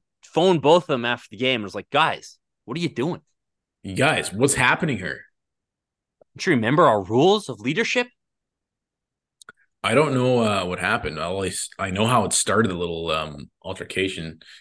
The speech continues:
Speaker 2: 'cause Gio went and ran Backlund. So I'm assuming Backlund must have done something earlier on in the play to Gio.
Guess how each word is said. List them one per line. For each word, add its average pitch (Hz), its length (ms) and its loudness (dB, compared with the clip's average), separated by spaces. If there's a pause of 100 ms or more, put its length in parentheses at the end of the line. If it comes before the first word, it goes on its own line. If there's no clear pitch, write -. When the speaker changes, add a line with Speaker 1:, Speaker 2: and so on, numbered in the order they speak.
Speaker 2:
'cause 104 120 -6
Gio 143 400 4
went 113 200 2
and 95 100 -8
ran 98 340 -2
Backlund. 87 460 -2
So 104 140 -4
I'm 101 120 4
assuming 123 440 0
Backlund 101 400 -2
must 101 160 -6
have 92 100 -8
done 87 140 -4
something 104 420 -4
earlier 95 300 -4
on 90 80 -4
in 82 60 -8
the 71 60 -8
play 92 200 -4
to 82 80 -4
Gio. 82 380 -6